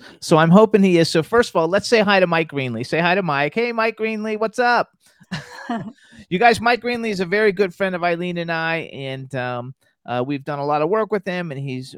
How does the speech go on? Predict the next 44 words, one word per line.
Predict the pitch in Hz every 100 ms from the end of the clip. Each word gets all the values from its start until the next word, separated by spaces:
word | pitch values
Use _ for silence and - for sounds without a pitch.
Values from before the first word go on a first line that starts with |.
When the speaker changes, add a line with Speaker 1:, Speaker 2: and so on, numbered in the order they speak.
| 92 85
Speaker 1:
all | 185
kinds | - 190 165
of | 143
wonderful | 151 160 151 135
things. | 143 135 127
He's | 127 143
one | 143
of |
the | 127
greatest | 147 151 147 -
guys | 139 139 139
I've | 131
ever | 131 135
met. | 131 120 107 _ _ _ _
And, | 123 123 120 123 131
um, | 120 117 123
unfortunately, | 139 - 220 254 226 160 120 139 139 170 _ _ _ _ -
uh, | 131 123 120 120 -
a | 143
year | 143 214 277 247
ago | 156 147 147
on | 151 143
May | 180 -
first, | - 175 185 - - _ _ -
uh, | 131 135
his | 156 143 143
husband | 185 185 190 175
of | 147
many | 165 170
years, | 156 165 170
who | 165
was | 151 139
a |
super | - 175 165
famous | - 160 156 151
D | - 156
J, | 147 131 123
Tony | 156 151
Smith, | 139 156 147 -
he | 151 135
died | 147 151 151 147
from | 147 135
lung | 156 160
cancer. | 151 135 - 143 151